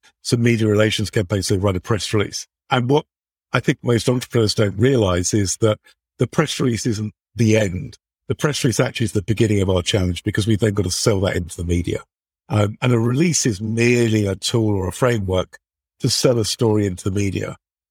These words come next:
It's not the thing that actually does it. So I would say to entrepreneurs, don't get hung up on writing press releases.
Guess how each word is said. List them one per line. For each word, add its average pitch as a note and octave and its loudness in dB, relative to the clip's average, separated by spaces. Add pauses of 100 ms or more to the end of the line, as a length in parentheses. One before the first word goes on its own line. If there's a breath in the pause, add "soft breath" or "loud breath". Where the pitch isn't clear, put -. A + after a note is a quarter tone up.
(120)
It's - 0
not B2+ 2
the A#2+ -2
thing A2+ 0
that G#2 0
actually - -6
does G2+ -2
it. F#2+ -10 (500)
So B2+ 2 (220)
I D#3+ 4
would F#3 -2
say E3 2
to C#3+ -2
entrepreneurs, B2 0
don't D3 0
get - -10
hung A#2+ 0
up B2 0
on G#2 -2
writing G2+ -6
press - -6
releases. - -8